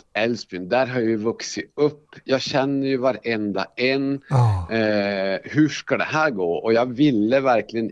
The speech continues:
Speaker 1: inte dit.
Speaker 2: Ah.
Speaker 1: Eh, men ja, det var ju så att, eh, på den tiden var det så att kunde man inte tänka sig att liksom flytta på sig eller liksom göra vad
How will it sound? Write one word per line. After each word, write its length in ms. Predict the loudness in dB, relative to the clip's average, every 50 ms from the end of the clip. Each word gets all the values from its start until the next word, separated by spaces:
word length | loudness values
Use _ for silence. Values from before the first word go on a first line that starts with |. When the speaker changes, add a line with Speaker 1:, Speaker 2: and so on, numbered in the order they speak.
| -6
Speaker 1:
inte 840 | -4 -2 -2 -2 -2 -4 -6 -10 -12 _ _ _ _ 0 2 2 2 2
dit. 500 | 2 0 0 0 -2 -4 -8 _ -20 -20 _ -12 -6
Speaker 2:
Ah. 520 | -4 -2 -2 -2 -2 -4 -6 -6 -6 -4
Speaker 1:
Eh, 420 | -2 -2 0 0 0 0 -2 -2 -4 -2
men 460 | 0 0 2 2 2 2 2 0 0 -2 -6 -8 -8 -12 -16 -18 -20 _ _ _ _ _ _ -4
ja, 280 | -2 0 2 2 0 -2 -6 _
det 80 | -4 0
var 180 | 2 4 2
ju 60 | 2 2
så 120 | 0 0
att, 400 | 2 2 2 2 -2 _ -4 0
eh, 260 | 0 2 2 2 0 -4 -6 -8 -14 -14 -14 -16 -16 _ -20 -20 _ -2
på 100 | -2 2
den 240 | 2 2 0 0
tiden 340 | -2 0 2 2 2 2 2
var 100 | 2 2
det 60 | 2
så 120 | 2 -2 -4
att 140 | -6 _ -12 -20 -20 _
kunde 260 | 0 0 0 2 2
man 160 | 0 0 0 0
inte 220 | -2 -2 -6 -10
tänka 380 | -6 -4 -4 -4 -4 -4 -6 -4
sig 200 | 0 2 2 2
att 180 | 2 0 -2
liksom 260 | -8 -10 -8 -8 -12
flytta 380 | -10 -6 -8 -8 -8 _ -8 -8
på 240 | -6 -2 -2 -2 -2
sig 160 | -2 -4 0
eller 260 | 0 2 2 2 0 -2
liksom 320 | -2 -4 -6 -4 -2 -2 0
göra 380 | 2 4 4 4 4 4 4
vad 260 | 4 4 2 2 0